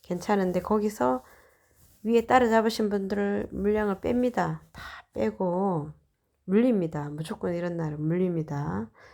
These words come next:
자, 뭐, 뭐 금요일 날 오후에 문자가 막 옵니다. 뭐 대한전선 대단한 거 뭐 자기네가 발견한 것처럼 추천하고 이러는데 저는 이 추천 사이트가 아니에요.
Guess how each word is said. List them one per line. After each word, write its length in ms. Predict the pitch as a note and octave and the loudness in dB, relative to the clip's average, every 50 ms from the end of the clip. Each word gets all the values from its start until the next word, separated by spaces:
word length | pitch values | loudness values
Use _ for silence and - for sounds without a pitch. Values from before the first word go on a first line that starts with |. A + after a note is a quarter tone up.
| _ _ | _ _
자, 560 | _ - - E3+ D#3+ D#3 E3 F3 G3 A3+ A3 _ _ _ _ - - - - - _ _ | _ -18 -12 -8 -6 -6 -4 -6 -6 -8 -10 _ _ _ _ -20 -20 -20 -20 -20 _ _
뭐, 360 | - A#3+ A#3 A#3 A#3 A#3+ A#3 | -6 0 2 4 4 4 4
뭐 280 | A3+ G#3+ G3+ - - - - | 2 0 -2 -4 -6 -10 -8
금요일 380 | - G#3+ G#3+ A3+ A#3 A3+ A3 | -6 -2 0 2 2 4 4
날 100 | G#3+ G3+ | 4 4
오후에 440 | - G3+ G#3 G3+ A3+ A3+ A3 G#3 G3 | 4 4 2 4 4 4 4 4 4
문자가 420 | F#3+ G3+ A3+ A#3 A#3 - G#3+ G3+ G3+ | 2 0 -2 -2 -2 -4 -2 -2 0
막 240 | G3 G3 A3+ B3+ | 0 2 4 4
옵니다. 640 | B3 A#3+ B3 B3 B3 A#3 G#3+ F#3+ F#3 G3+ A#3 C4+ D#4+ F4+ - - - - | 4 4 4 2 2 2 2 2 4 4 2 0 -2 -4 -8 -16 -12 -8
뭐 140 | G3 F#3+ | -8 -6
대한전선 580 | - G3+ G#3 G#3 G3 F#3+ G#3 F#3+ F#3+ F#3+ G3+ F#3+ | -2 0 2 2 2 2 0 0 0 0 -2 0
대단한 440 | - F3+ F3 F#3 F#3 F#3+ G3 G3+ F#3+ | -2 -2 0 0 0 2 2 0 0
거 100 | F#3 F3+ | 0 0
뭐 260 | F3+ F3+ F#3 F#3 F3+ - - - - - - _ _ - | 0 0 0 -2 -4 -8 -20 -20 -20 -20 -20 _ _ -14
자기네가 400 | - - G3 F#3+ G3 F#3+ F#3 F3+ | -4 -2 0 2 4 4 2 4
발견한 420 | F3+ F#3 F#3 F#3 G3+ G3+ G#3 F#3+ | 4 2 4 4 4 4 4 2
것처럼 440 | F#3 F#3+ F#3 - - - E3+ E3 E3 | 0 -2 -4 -4 -6 -2 -2 -2 -2
추천하고 560 | - - G#3 - - A3+ G3+ G#3 G3 F3+ F3 F3+ | -4 -12 -10 -4 -2 0 2 2 2 2 2 2
이러는데 840 | F3+ F#3+ F3+ E3+ E3 E3 E3 G3 G#3+ A3+ G#3 F3 D#3 D3 D3 - - - _ _ _ - - - - _ _ | 2 2 2 2 2 0 0 2 2 4 4 2 2 0 -2 -6 -10 -14 _ _ _ -20 -20 -20 -20 _ _
저는 400 | - - B3 C4 C4 B3+ A#3+ A#3 A#3+ | -6 -2 0 2 2 2 2 2 2
이 640 | A3+ A3+ A3+ A3 A3 A3 A3 A3 G#3+ G#3+ A3 - - _ _ _ _ _ _ _ _ _ _ _ | 2 2 2 2 2 2 2 2 0 0 -2 -6 -12 _ _ _ _ _ _ _ _ _ _ _
추천 520 | - - - - - _ - - - C4 A#3 | -18 -12 -12 -12 -12 _ -12 -2 0 0 0
사이트가 600 | A3 - - F3 F3 F3 F3 - - - - D3+ | 0 2 4 4 4 4 2 -4 -14 -8 -6 -4
아니에요. 1000 | D3+ D3+ D#3+ E3 E3 D#3+ D3+ D3 D3 C#3+ D3 D3 D3+ D3+ D3 D3 D3 D3+ D#3 | -4 -2 -2 -2 0 -2 -2 -2 -4 -6 -6 -6 -6 -6 -6 -8 -10 -10 -12